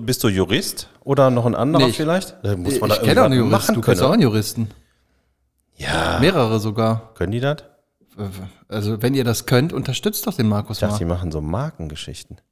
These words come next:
Speaker 2: Ja, der, äh, das,
Speaker 1: Ja,
Speaker 2: Recht
Speaker 1: ja,
Speaker 2: ist Recht.
Speaker 1: das, <laughs> oh, genau. Jura, das ist doch so ein,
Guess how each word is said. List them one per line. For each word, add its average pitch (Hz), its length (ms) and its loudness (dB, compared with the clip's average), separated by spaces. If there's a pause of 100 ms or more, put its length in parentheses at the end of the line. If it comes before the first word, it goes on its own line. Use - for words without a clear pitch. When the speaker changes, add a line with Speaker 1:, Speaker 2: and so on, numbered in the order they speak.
(460)
Speaker 2:
Ja, 113 320 0
der, 123 100 0
äh, 104 580 -4 (120)
das, - 260 -10 (560)
Speaker 1:
Ja, 92 140 2
Speaker 2:
Recht 107 120 6
Speaker 1:
ja, 104 100 4
Speaker 2:
ist 98 120 -2
Recht. 175 360 2 (280)
Speaker 1:
das, - 240 0 (340)
<laughs> - 460 0
oh, 113 320 0 (340)
genau. 98 320 2 (260)
Jura, 87 460 0 (160)
das 92 240 0
ist - 160 -4
doch 90 120 4
so 87 80 -2
ein, 82 140 -6